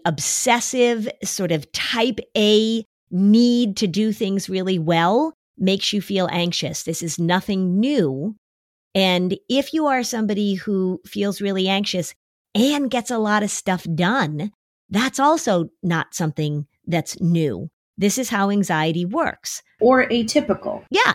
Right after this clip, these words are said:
Speaker 1: it's not atypical. Right. It's always sort of, what are the skills that you need to build?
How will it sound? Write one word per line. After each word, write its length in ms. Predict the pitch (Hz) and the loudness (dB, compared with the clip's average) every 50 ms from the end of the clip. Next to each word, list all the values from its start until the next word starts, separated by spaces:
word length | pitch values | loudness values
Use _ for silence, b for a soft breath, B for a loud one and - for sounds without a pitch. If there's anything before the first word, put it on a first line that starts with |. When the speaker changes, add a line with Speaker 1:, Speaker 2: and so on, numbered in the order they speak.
| - - | -2 -4
Speaker 1:
it's 160 | 254 - - | -6 -6 -4
not 200 | 311 320 339 320 | -4 -4 -4 -2
atypical. 760 | 349 339 330 - - 381 - - - - - - - - - _ | -4 -4 -4 -4 -4 -4 -2 -4 -4 -4 -8 -10 -10 -12 -12 _
Right. 280 | 233 277 247 170 - - _ _ _ _ _ _ _ _ _ _ _ _ _ _ _ _ _ - | 0 0 0 0 0 -6 _ _ _ _ _ _ _ _ _ _ _ _ _ _ _ _ _ -2
It's 180 | 233 233 240 | 0 0 2
always 320 | 262 269 285 302 311 302 - | 2 2 2 2 2 0 0
sort 160 | - 214 196 | -2 -2 0
of, 140 | 196 170 175 | -2 -2 0
what 200 | 180 233 247 285 | 0 0 0 0
are 80 | 320 | -2
the 100 | 294 302 | -2 -2
skills 540 | - - - - - 226 240 240 240 254 233 | -2 -2 -2 -4 -2 -2 0 0 0 0 -2
that 220 | - 233 214 - - | -2 -4 -2 -2 -2
you 80 | 220 | 0
need 260 | 208 202 202 202 202 | 2 2 2 0 -2
to 100 | - 208 | -4 -6
build? 540 | 165 - 170 160 160 156 151 143 165 - - | -4 -2 0 0 0 0 -2 -4 -6 -8 -10